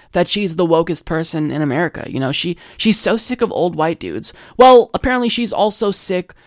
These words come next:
of people of color and marginalized communities as well, because if you go back through her Twitter history, she said some racist and homophobic things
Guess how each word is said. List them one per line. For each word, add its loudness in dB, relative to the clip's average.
of 0
people -4
of -4
color 2
and -2
marginalized -2
communities -4
as -6
well, 2
because -2
if -6
you -12
go -4
back -4
through -6
her -4
Twitter -2
history, -2
she 2
said 2
some -2
racist -2
and -2
homophobic 0
things -4